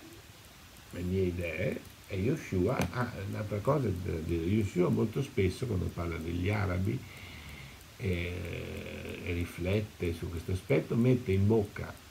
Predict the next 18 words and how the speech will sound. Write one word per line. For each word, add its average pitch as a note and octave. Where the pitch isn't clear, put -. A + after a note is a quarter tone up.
al F2+
professore, F#2+
ai E2+
suoi F2
colleghi, G2
quelli B2
che D3
sono G#2+
i G#2+
suoi F#2
pensieri, E2+
e F#2
quindi G#2
è F#2+
molto G2
bello G2
capire A#2+
anche F#2